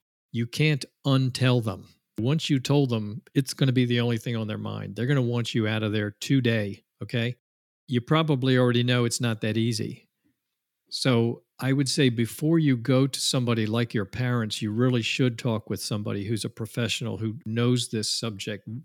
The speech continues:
inside and out. That's why I always say domestic violence agency people, counselors, or call the hotline I just mentioned,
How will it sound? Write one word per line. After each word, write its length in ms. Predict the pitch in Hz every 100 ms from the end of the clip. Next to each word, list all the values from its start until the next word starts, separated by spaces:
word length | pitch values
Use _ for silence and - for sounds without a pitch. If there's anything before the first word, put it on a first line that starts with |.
| _ _
inside 460 | 156 143 131 117
and 140 | 107 107
out. 340 | 107 104 - - _ -
That's 260 | 127 -
why 180 | 127 123
I 60 | 120
always 240 | 113 107
say 200 | - 113
domestic 400 | 110 113 - 104
violence 600 | 110 110 107 107 - - -
agency 420 | 120 113 110 117
people, 480 | 104 127 107 107 107
counselors, 720 | - 117 113 - 113 107 101 - _ _ _ _
or 140 | 120 104
call 240 | - 117
the 80 | 104
hotline 480 | 101 123 110 104 98
I 80 |
just 260 | 95 107 -
mentioned, 420 | 107 104 - 104